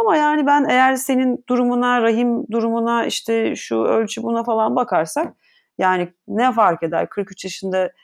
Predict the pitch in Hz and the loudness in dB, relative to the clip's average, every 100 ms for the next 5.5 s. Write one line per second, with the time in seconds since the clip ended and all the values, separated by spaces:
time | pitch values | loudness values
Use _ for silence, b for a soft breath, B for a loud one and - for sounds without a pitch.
0 | - 208 196 196 185 202 180 - 214 196 | -10 -8 -8 -8 -6 -4 -4 -4 -2 2
1 | 220 208 175 160 156 156 160 160 160 156 | 2 2 0 0 -2 0 0 -2 -4 -4
2 | - 262 226 226 233 226 165 156 151 214 | -2 0 2 2 2 2 2 0 0 0
3 | 285 233 233 262 247 247 254 240 240 233 | 2 2 2 0 0 -2 -2 2 4 4
4 | 208 208 240 - B B B 208 196 208 | 4 2 0 -2 B B B -2 2 2
5 | 180 202 208 185 247 | 4 4 4 4 2